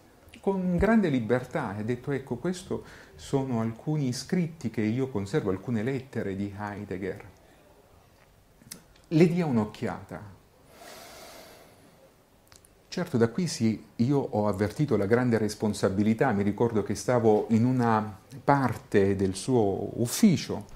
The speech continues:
a guardare tutti questi scritti e a rendermi conto anche che, mm,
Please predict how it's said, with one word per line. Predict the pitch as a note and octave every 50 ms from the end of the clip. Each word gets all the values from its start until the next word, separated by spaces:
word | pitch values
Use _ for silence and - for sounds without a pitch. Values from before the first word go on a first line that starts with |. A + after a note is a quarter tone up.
| - - - - - - - - - - - - - A#2 A2+
a | A2+
guardare | G#2+ G#2 A#2 A#2+ B2+ C3 F3+ F#3 D3 A2+
tutti | G#2 A2+ A2+ - A#2+ A2
questi | - A2 G2+ - - A2+
scritti | G#2 - - - A#2+ G#2 F#2+ F#2 - - - B2 G#2+ F2+
e | - E3+ F#3
a | F#3+
rendermi | F#3 G#3+ A3 G#3 F#3+ D#3+ C#3+ D3+ D3 D3
conto | D3 F#3 F#3+ F#3+ F#3 F3+ - - A#2 G#2+ - - - - - - - - - -
anche | - E3+ F#3 F#3 F3+ F3+ - C#3
che, | C#3+ - C#3 C3+ B2+ C3 - - - - - - - - - G#2
mm, | A2 G#2+ G#2 G#2